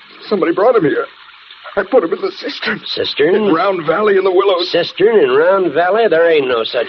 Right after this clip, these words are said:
Speaker 1: Yes,
Speaker 2: thing.
Speaker 1: there is, in the willow thicket that runs along the bottom.
Speaker 2: Wait a minute.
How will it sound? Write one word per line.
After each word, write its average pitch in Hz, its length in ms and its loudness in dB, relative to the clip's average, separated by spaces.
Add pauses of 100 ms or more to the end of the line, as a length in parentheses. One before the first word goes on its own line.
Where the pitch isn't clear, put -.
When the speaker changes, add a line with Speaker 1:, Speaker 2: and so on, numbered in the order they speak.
Speaker 1:
Yes, 110 100 -4
Speaker 2:
thing. 113 160 0
Speaker 1:
there 208 160 2 (180)
is, 156 100 -14
in 143 100 -8
the 143 100 -4
willow 190 400 2
thicket - 280 -2
that 165 120 -4
runs 170 220 -2
along 160 260 0
the 151 80 -2
bottom. - 140 -6
Speaker 2:
Wait 139 160 0
a 131 60 0
minute. 120 220 -2